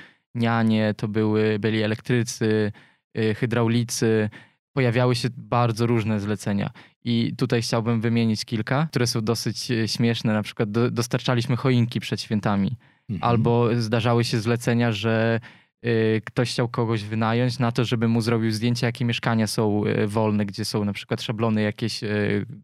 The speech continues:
Speaker 1: „Kup ode mnie mieszkanie, tu mój numer”. I tylko taka osoba chodziła po to, żeby to zrobić. Y, raz była sytuacja, w której zabrakło sanek w Warszawie. Jeden, y, jeden tata, y, wstawił u nas zlecenie, żeby, żeby znaleźć mu sanki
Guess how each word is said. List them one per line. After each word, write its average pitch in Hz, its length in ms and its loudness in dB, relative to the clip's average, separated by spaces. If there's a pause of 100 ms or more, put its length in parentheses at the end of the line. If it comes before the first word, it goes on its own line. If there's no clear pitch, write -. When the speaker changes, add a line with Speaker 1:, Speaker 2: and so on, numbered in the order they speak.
(200)
Speaker 1:
„Kup 123 200 -4
ode 117 180 2
mnie 110 160 2
mieszkanie, 107 460 0
tu 110 100 0
mój 107 160 4
numer”. 101 380 2 (380)
I 113 260 0
tylko 113 380 0
taka 117 240 -2
osoba 107 300 0
chodziła 107 360 0
po 104 160 -2
to, 107 140 0
żeby 101 220 -4
to 113 120 -2
zrobić. 101 460 -4 (480)
Y, 110 420 2
raz 117 180 2
była 117 180 0
sytuacja, 117 500 0
w - 40 -6
której 117 400 2 (580)
zabrakło 123 420 0
sanek 113 400 0
w - 40 -10
Warszawie. 104 520 0 (360)
Jeden, 113 420 2
y, 110 320 0
jeden 110 280 0
tata, 113 480 0 (420)
y, 113 40 -2 (600)
wstawił 113 380 0
u 110 40 2
nas 110 180 2
zlecenie, 120 600 2
żeby, 110 380 0
żeby 107 180 0
znaleźć 117 320 0
mu 120 80 -2
sanki 107 480 -2